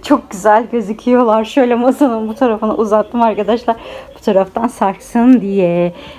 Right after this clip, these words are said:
Evet arkadaşlar. Ay. Ay şuraya bir geçeyim. Ay şunu göstereceğim. Şuna bayıldım, bayıldım. Ay şunun tatlılığına bir bakın arkadaşlar. Çok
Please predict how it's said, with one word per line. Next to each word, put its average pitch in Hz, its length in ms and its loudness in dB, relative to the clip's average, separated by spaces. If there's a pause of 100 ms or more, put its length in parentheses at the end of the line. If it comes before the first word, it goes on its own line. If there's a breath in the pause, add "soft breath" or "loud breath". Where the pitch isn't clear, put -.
Evet 339 880 2
arkadaşlar. 277 640 -2 (1080)
Ay. 208 160 -8 (2250 loud breath)
Ay 202 100 -10
şuraya 214 340 -8
bir 202 80 -8
geçeyim. 214 360 -6 (500 loud breath)
Ay 262 120 -2
şunu 262 240 -2
göstereceğim. 196 560 -2
Şuna 285 260 2
bayıldım, 240 440 0
bayıldım. 226 360 0 (760 loud breath)
Ay 262 160 2
şunun 311 380 4
tatlılığına 254 1040 0
bir 214 180 -8
bakın 214 460 -2 (140)
arkadaşlar. 202 1400 0
Çok 220 300 -4